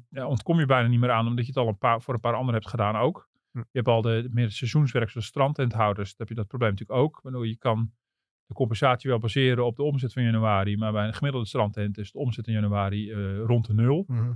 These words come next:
Speaker 1: Eh, dus dat is toch wel een beetje, eh, ja, daar kan je niet, ja, dat is toch een beetje een moeilijke graadmeter, zeg maar.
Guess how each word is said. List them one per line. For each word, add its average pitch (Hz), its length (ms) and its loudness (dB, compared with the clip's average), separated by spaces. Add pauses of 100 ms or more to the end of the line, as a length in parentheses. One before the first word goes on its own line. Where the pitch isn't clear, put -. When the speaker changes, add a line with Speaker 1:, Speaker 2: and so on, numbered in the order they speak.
Speaker 1:
Eh, 117 160 0
dus 117 200 0
dat 135 100 -14
is 135 100 -14
toch - 140 -2
wel 135 120 4
een 120 80 4
beetje, 120 320 2
eh, 110 380 2
ja, 131 120 0
daar 120 100 2
kan 110 120 2
je 107 60 2
niet, 123 180 0
ja, 123 220 2
dat 110 100 -8
is 107 60 -12
toch 147 200 -10
een 123 100 -2
beetje 117 200 0
een 123 60 0
moeilijke 135 280 0
graadmeter, 135 520 2
zeg 139 140 -2
maar. 139 240 0